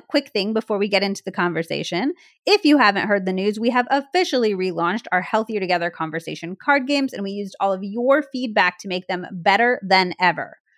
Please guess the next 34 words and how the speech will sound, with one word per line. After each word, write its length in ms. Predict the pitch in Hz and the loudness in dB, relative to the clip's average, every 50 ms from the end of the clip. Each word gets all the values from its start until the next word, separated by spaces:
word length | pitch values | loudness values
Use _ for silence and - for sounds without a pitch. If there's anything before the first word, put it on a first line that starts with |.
| _ _ _ - | _ _ _ -2
We 80 | 208 | -2
have 240 | 233 254 262 240 233 | 2 2 2 0 0
the 120 | 262 254 | 0 0
original 440 | 226 214 214 277 262 311 302 320 320 | 0 2 2 2 2 2 4 2 4
deck, 240 | 254 254 220 247 - | 4 4 2 2 0
which 140 | 233 214 - | -4 -6 -6
is 100 | 226 214 | -6 -6
the 160 | 240 247 240 - | -6 -8 -8 -6
perfect 360 | - - 330 320 330 330 320 | -2 -2 -2 0 0 -2 -4
thing 160 | - 277 254 247 | -2 -2 -2 -2
to 80 | 262 247 | -2 -2
pull 180 | - - 226 | 0 2 4
out 180 | 220 208 196 214 | 4 4 4 2
during 220 | 208 185 175 180 | -2 -6 -6 -6
holiday 320 | 180 - 180 170 160 151 160 | -4 -2 -2 -2 -2 -4 -8
gatherings 640 | 175 180 262 254 269 262 269 262 262 269 269 247 | -4 0 2 2 2 2 2 0 0 0 0 -2
this 260 | 254 262 277 269 - 262 | -2 -4 -4 -4 -4 0
year. 240 | 254 269 262 254 - | 2 4 4 4 2
It 60 | 226 | 0
makes 240 | 214 226 233 233 - | -4 -4 -6 -6 -6
having 300 | - 285 269 311 302 269 | -6 -2 0 0 0 0
really 220 | 277 254 269 269 | -2 -2 -2 -4
satisfying, 1000 | - - - - - 196 - 208 220 226 226 - - 233 226 233 226 220 214 202 - - | -6 -8 -14 -12 -10 -6 -6 -4 -6 -6 -6 -2 0 0 0 0 0 -2 -4 -6 -6 -2
fun 280 | - 175 185 214 220 202 | 0 0 0 0 -6 -8
conversations 840 | - 226 214 214 208 214 208 - 202 196 196 - 190 185 170 - _ _ _ - | -6 -6 -6 -4 -4 -4 -4 -4 -6 -6 -6 -8 -8 -10 -10 -12 _ _ _ -4
easy 360 | 254 254 254 208 190 196 180 | -2 0 0 -2 -2 -4 -4
with 160 | 170 185 190 - - | -4 -6 -6 -4 -6
a 20 | |
hundred 380 | 208 - - 247 240 262 285 294 | -6 -4 -2 -4 -2 -2 -2 -2
and 120 | 277 262 | -4 -4
fifty 360 | 254 226 214 - - 233 208 - | -4 -6 -6 -6 -8 -10 -10 -10
obsessively 760 | - 196 - - - - - 233 226 - - 240 233 262 254 240 | -12 -12 -14 -18 -14 -6 -4 -4 -4 -4 -6 -4 -4 -4 -6 -6
tested 440 | - - 220 208 - - 202 185 _ | -8 -10 -10 -10 -10 -12 -14 -12 _
questions 580 | - 190 180 175 - - 180 165 170 170 - | -4 -4 -4 -4 -6 -10 -8 -8 -8 -10 -14